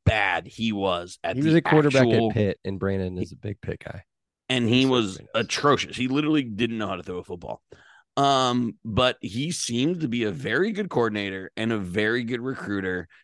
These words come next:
Speaker 1: And he's also, Italians are in right now. I don't know
Speaker 2: <laughs>
Speaker 1: if, if you guys have followed the New York Giant football program. Tina, or Tommy DeVito is literally the best quarterback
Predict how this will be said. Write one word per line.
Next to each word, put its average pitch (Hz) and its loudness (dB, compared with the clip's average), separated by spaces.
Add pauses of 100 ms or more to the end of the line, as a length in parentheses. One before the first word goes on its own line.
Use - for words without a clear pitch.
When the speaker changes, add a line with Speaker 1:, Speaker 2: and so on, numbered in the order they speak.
(200)
Speaker 1:
And 113 -2
he's 120 -2
also, 113 2
Italians 113 -2
are 92 -4
in 95 -10
right 107 -6
now. 113 -6 (160)
I 98 -6
don't 107 -2
know 104 0
Speaker 2:
<laughs> - -6
Speaker 1:
if, 90 -4 (280)
if 95 -4
you 110 -2
guys 110 2
have 101 -2
followed 107 0
the 104 -2
New 101 -2
York 98 -2
Giant 95 -4
football 92 -2
program. 104 -4 (560)
Tina, 127 0
or 107 2
Tommy 117 -4
DeVito 107 -2
is 98 -4
literally 98 -2
the 92 -6
best 87 -10
quarterback 90 -6